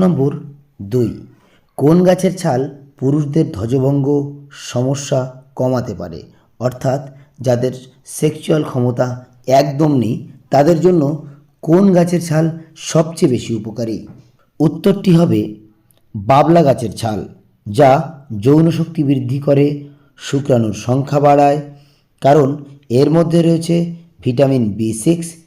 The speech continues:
ভিটামিন সি, খনিজ, জিঙ্ক ও ম্যাগনেসিয়াম, পটাশিয়াম, যার জন্যে আমাদের শরীরে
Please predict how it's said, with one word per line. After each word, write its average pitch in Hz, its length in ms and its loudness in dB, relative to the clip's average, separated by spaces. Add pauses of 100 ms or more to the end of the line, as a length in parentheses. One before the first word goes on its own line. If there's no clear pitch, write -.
(160)
ভিটামিন 117 420 0 (120)
সি, 139 160 2 (640)
খনিজ, 156 420 2 (580)
জিঙ্ক 151 380 2 (400)
ও 110 60 -8 (140)
ম্যাগনেসিয়াম, 156 720 0 (540)
পটাশিয়াম, 110 580 -4 (360)
যার 143 180 4
জন্যে 170 280 2 (520)
আমাদের 156 360 2
শরীরে 151 280 0